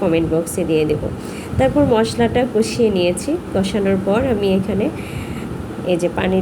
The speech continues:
দিয়ে দিয়েছি, পানি দিয়ে ঢাকনা দিয়ে দিয়েছি। আমার মাংসটা প্রায় কষানো হয়ে আসছে। আর এই কষানো মাংসতে যখন আমার মাথায় আসলো যে আমি রোস্টের মতো করে করব, আমি এখানে একটু গুঁড়ো দুধ গুলে দিয়ে দিয়েছি।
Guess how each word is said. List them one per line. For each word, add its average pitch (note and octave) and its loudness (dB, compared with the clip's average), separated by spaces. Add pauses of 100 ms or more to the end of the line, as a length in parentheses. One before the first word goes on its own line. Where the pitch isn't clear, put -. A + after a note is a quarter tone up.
দিয়ে F3+ 4
দিয়েছি, F3+ 0 (800)
পানি F#3+ 2 (100)
দিয়ে G3 2 (120)
ঢাকনা F#3+ -2
দিয়ে F#3 0
দিয়েছি। F3+ -2 (100)
আমার G#3 -2 (100)
মাংসটা F#3 -2 (460)
প্রায় F#3+ 2 (100)
কষানো G3 0 (120)
হয়ে F3 2 (120)
আসছে। - -4 (420)
আর F3 0
এই F#3+ 0
কষানো A#3 2 (100)
মাংসতে A#3+ 2 (160)
যখন G#3+ 0 (100)
আমার G3+ 0
মাথায় G3 0 (100)
আসলো F#3+ -2 (100)
যে G3 0
আমি F#3+ 2
রোস্টের F#3+ 0
মতো G3 0
করে F#3 0 (100)
করব, F#3+ 0 (580)
আমি G3 2 (100)
এখানে G3+ 0 (100)
একটু - -4 (300)
গুঁড়ো G#3 4 (100)
দুধ F#3 2 (100)
গুলে D#3+ 4
দিয়ে D3+ 2
দিয়েছি। D#3 -2